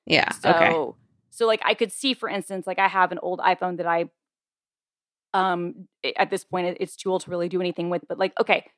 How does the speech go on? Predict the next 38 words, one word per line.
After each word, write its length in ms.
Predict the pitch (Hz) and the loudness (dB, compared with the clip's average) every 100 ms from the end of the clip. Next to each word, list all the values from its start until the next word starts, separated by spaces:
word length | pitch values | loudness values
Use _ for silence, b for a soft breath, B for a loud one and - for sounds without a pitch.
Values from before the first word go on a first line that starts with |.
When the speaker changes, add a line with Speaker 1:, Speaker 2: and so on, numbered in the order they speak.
| _ | _
Speaker 2:
for 120 | 247 220 | 2 2
example, 480 | 202 185 165 165 - | 4 2 2 0 2
if 120 | 262 | 2
it 100 | 330 | 2
were 120 | 277 | 0
safe 240 | - 190 - | 2 0 0
to 100 | 180 | -6
travel 500 | - 151 165 170 - b b | 2 4 4 -2 -4 b b
and 140 | 208 196 | 2 4
I 100 | 202 | 4
wanted 300 | 196 208 196 | 4 2 0
to 100 | 190 | 0
go 100 | 196 | 0
to 80 | 190 | 0
China, 540 | - - 165 - - _ _ _ _ _ - | 0 0 2 0 -10 _ _ _ _ _ 2
I 140 | 190 | 2
would 200 | 214 220 | 2 2
not 220 | 202 196 | 2 2
take 240 | - 185 - | 0 -4 2
my 160 | 180 - | 0 0
own 200 | 180 180 | -4 -2
phone 300 | 170 170 170 | 0 0 -2
with 160 | - - | -8 -10
me. 200 | - - _ _ _ _ _ _ 233 | -12 -12 _ _ _ _ _ _ 2
I 80 | |
would 140 | 254 269 | 4 4
also 200 | 277 - | 0 0
not 240 | 254 240 | 2 2
want 120 | 220 208 | 0 -4
to 40 | |
take 220 | 196 190 | -8 -6
an 80 | 190 - | -6 -4
Android 360 | 180 - - - | -2 -2 -6 -4
phone. 260 | - - - _ _ _ _ | -6 -6 -16 _ _ _ _
Therefore, 580 | 254 302 - 196 175 170 - | 6 6 4 2 4 2 2
I 120 | 202 | 2
would 160 | 196 180 | 2 0
use 520 | 185 185 185 185 180 | -4 -2 0 -2 -4